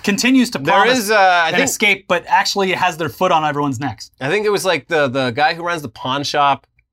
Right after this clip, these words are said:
Speaker 2: the guy who's in charge of the Red Hat gang, and then the guy who owns the brothel are, like,
Speaker 1: Mm-hmm.
Speaker 2: they're the ones that flash money around, and everyone's resentful towards it.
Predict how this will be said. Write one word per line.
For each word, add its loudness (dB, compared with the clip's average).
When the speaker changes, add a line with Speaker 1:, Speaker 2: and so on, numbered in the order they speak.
Speaker 2:
the -4
guy -2
who's -4
in -6
charge -2
of -6
the -4
Red -4
Hat -2
gang, -6
and -6
then -2
the -2
guy -2
who -2
owns -4
the -10
brothel -4
are, -2
like, -4
Speaker 1:
Mm-hmm. -12
Speaker 2:
they're 0
the -2
ones -4
that -8
flash -4
money -4
around, -10
and -12
everyone's -12
resentful -8
towards -14
it. -18